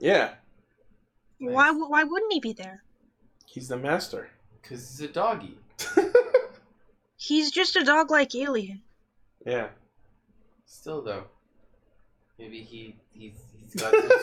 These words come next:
Speaker 1: <laughs> I love
Speaker 3: maybe
Speaker 1: it,
Speaker 3: he's got
Speaker 1: Kaguya.
Speaker 3: some squirrels to chase. I
Speaker 1: Kaguya
Speaker 3: don't
Speaker 1: in our
Speaker 3: know.
Speaker 1: chat is like, "Keiichiro hung himself, hung around the set by tying himself to a pillar.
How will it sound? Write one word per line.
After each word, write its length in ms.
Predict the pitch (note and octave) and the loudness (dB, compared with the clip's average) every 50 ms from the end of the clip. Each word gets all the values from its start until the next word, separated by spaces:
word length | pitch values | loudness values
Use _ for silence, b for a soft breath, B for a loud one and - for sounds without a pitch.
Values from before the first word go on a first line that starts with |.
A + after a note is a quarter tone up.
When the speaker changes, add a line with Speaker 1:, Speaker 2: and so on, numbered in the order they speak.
| - B B B B B B | 0 B B B B B B
Speaker 1:
<laughs> 80 | B | B
I 40 | D#3+ | 4
love 140 | D#3 E3+ E3+ | 6 6 6
Speaker 3:
maybe 100 | E3 E3 | 4 4
Speaker 1:
it, 20 | |
Speaker 3:
he's 80 | F3+ F#3 | 4 6
got 180 | F3+ F3 F3+ E3+ | 6 6 6 6
Speaker 1:
Kaguya. 220 | E3+ F3 E3+ D#3+ | 6 4 4 4
Speaker 3:
some 140 | C4 B3+ A#3+ | 2 0 -4
squirrels 580 | - - - D4 E4+ F#4+ G4 F4+ D#4+ - - - | -6 -4 0 4 6 6 6 6 4 4 0 -4
to 140 | - A#3 F#3+ | -8 -6 -4
chase. 440 | - - - G#3 F#3 E3 D3 - - | -2 2 2 4 4 4 2 4 6
I 160 | F#3+ F#3+ F#3+ | 6 6 6
Speaker 1:
Kaguya 20 | G3 | 4
Speaker 3:
don't 100 | G3+ G3+ | 4 4
Speaker 1:
in 80 | G3+ G3 | 4 6
our 60 | F#3+ F3 | 6 6
Speaker 3:
know. 160 | G#3 B3 B3+ | 6 6 6
Speaker 1:
chat 200 | G3 F#3+ F#3+ F#3+ | 6 6 6 4
is 100 | F3+ E3+ | 4 4
like, 120 | F3+ E3+ | 4 4
"Keiichiro 400 | E3+ - F3+ F#3 F3 F3+ F#3 E3+ | 4 4 4 4 4 4 4 4
hung 180 | D#3+ F3 E3+ F3 | 6 6 6 6
himself, 520 | F3 E3 D#3+ - - F3 D#3+ D#3+ - C#3+ | 4 2 2 2 4 4 6 4 4 2
hung 160 | D3 D3+ D#3+ E3 | 2 2 4 4
around 200 | D#3+ D#3 D#3 D#3 | 6 6 4 4
the 60 | D3+ C#3+ | 2 2
set 240 | - - E3 D3+ D3+ | 2 2 2 2 4
by 120 | D3 C#3 | 2 0
tying 280 | C#3 - D3 C#3+ D3 D3 | 2 4 4 4 4 4
himself 400 | C#3+ C3+ - - D3 C#3+ C#3+ - | 0 0 2 4 4 4 2 0
to 80 | D3 C3+ | -4 -4
a 60 | B2 | 0
pillar. 460 | - D#3+ C#3+ C3+ C3 B2 A#2+ - - | 2 4 4 6 6 4 2 0 -6